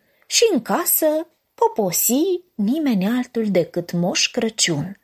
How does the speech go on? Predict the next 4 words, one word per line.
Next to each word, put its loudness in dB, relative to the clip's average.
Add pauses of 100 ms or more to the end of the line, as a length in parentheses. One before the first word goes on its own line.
încărcat 0
cu -4
multe 2
cadouri. -4